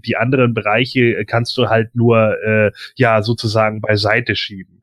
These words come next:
Warum das jetzt gerade durch den Blitz des Fotos ausgelöst wird, <laughs> wird ja nie erklärt. Das ist ja eigentlich auch totaler Quatsch, ne? Also,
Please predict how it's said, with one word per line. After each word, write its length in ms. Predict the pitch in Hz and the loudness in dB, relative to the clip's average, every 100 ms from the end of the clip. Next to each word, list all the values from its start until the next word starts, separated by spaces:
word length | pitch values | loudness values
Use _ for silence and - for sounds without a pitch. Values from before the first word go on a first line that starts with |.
| - - | -20 -6
Warum 380 | - 117 135 196 | 0 4 4 6
das 180 | 180 - | 4 2
jetzt 200 | 135 - | -2 0
gerade 300 | 123 143 147 | 0 0 0
durch 220 | 131 123 | -2 -2
den 300 | 127 117 113 - | 2 0 0 2
Blitz 500 | 135 196 190 - - | 4 4 2 -4 -2
des 220 | 143 - | 0 0
Fotos 560 | - 151 214 160 127 - | 0 2 2 2 0 0
ausgelöst 720 | 120 127 - 127 127 120 - | -2 -2 -2 0 0 -2 -4
wird, 240 | 147 147 190 | -4 -4 0
<laughs> 20 | |
wird 160 | - 147 | -2 0
ja 100 | 170 | -2
nie 200 | 170 185 | 0 0
erklärt. 580 | 143 135 143 160 110 98 - - - | -2 -4 -2 0 -2 -6 -18 -18 -6
Das 160 | 123 147 | -4 -4
ist 100 | - | -2
ja 120 | 113 | -2
eigentlich 240 | 143 117 | -2 -2
auch 120 | 127 | -4
totaler 440 | - - 135 131 - | -6 -6 -2 0 -2
Quatsch, 420 | - 143 - - | -4 -6 -4 -8
ne? 300 | 104 170 - | 0 0 2
Also, 260 | 113 117 | 2 2